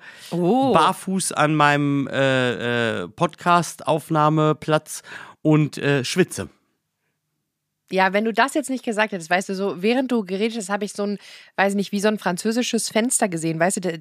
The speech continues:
Speaker 1: ich denk immer, die Franzosen haben alle so ein Doppelfenster,
Speaker 2: Ja.
Speaker 1: warum auch immer,
Speaker 2: Ja.
Speaker 1: mit so einem kleinen Balkon davor. So habe ich dich gerade gesehen,
Speaker 2: Mhm.
Speaker 1: m-, mit so einem halb durchsichtigen Hemd, so Leinen vielleicht,
Speaker 2: Ja,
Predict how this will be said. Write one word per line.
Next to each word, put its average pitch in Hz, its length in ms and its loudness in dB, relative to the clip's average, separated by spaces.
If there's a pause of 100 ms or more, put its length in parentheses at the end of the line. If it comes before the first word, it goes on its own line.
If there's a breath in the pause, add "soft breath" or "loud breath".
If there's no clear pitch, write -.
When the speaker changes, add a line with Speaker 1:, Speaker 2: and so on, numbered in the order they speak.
(120)
Speaker 1:
ich - 120 -14
denk 185 200 -2
immer, 220 180 2
die 196 120 -4
Franzosen 190 420 -4
haben 190 160 -2
alle 202 200 0
so 190 100 -4
ein 185 160 -2
Doppelfenster, 175 720 0
Speaker 2:
Ja. 123 240 2
Speaker 1:
warum 147 260 -4
auch 139 120 -8
immer, - 60 -4
Speaker 2:
Ja. 135 200 4 (280 loud breath)
Speaker 1:
mit 175 120 -4
so 208 60 0
einem 196 100 0
kleinen 220 320 2
Balkon 226 400 0
davor. 240 340 -2
So 233 140 2
habe 269 100 2
ich 247 60 -4
dich 220 160 -10
gerade 220 180 2
gesehen, 208 520 -2
Speaker 2:
Mhm. 135 360 0
Speaker 1:
m-, 190 240 -6
mit 196 160 -4
so 202 80 -2
einem 208 240 -2
halb 220 300 2
durchsichtigen 226 640 -4
Hemd, 208 340 -4
so 190 100 -2
Leinen 214 540 2
vielleicht, 240 400 2
Speaker 2:
Ja, 127 160 2